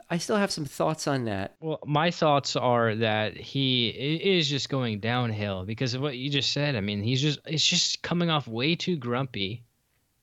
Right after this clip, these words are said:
Speaker 2: and it's just very unrelatable. No one's kinda, I don't think people are liking it as much. It's not, he's not very likable. He doesn't even get into debates because he just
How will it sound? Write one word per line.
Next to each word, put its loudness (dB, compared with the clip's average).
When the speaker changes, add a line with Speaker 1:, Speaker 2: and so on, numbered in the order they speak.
Speaker 2:
and 2
it's 0
just -2
very 4
unrelatable. 2
No 4
one's 4
kinda, 0
I 0
don't 2
think -2
people -2
are 0
liking -2
it 2
as 2
much. 0
It's -2
not, 2
he's 0
not 0
very 2
likable. -2
He 0
doesn't 2
even -2
get -4
into -6
debates -2
because -8
he -8
just -8